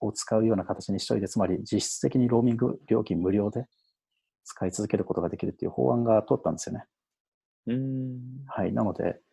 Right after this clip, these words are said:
Speaker 2: あ。
Speaker 1: ここ最近のことですね、ローミングうんたらっていうのは。
Speaker 2: 法律で縛るという、法律もあるんだ。
Speaker 1: イーユー、
Speaker 2: それが最近通ったと。
Speaker 1: はい、はい、そうですね、そうです。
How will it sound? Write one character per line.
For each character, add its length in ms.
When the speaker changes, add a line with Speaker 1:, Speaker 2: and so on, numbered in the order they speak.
Speaker 2:
あ。 120
Speaker 1:
こ 120
こ 180
最 300
近 180
の 120
こ 100
と 100
で 100
す 140
ね、 80
ロ 140
ー 20
ミ 160
ン 80
グ 320
う 60
ん 100
た 100
ら 60
っ 80
て 80
い 40
う 20
の 80
は。 100
Speaker 2:
法 220
律 260
で 80
縛 360
る 200
と 80
い 20
う、 100
法 220
律 200
も 180
あ 40
る 140
ん 80
だ。 180
Speaker 1:
イ 220
ー 20
ユ 80
ー、 60
Speaker 2:
そ 80
れ 60
が 20
最 180
近 20
通 80
っ 20
た 60
と。 60
Speaker 1:
は 60
い、 40
は 40
い、 20
そ 120
う 40
で 60
す 60
ね、 60
そ 120
う 40
で 20
す。 240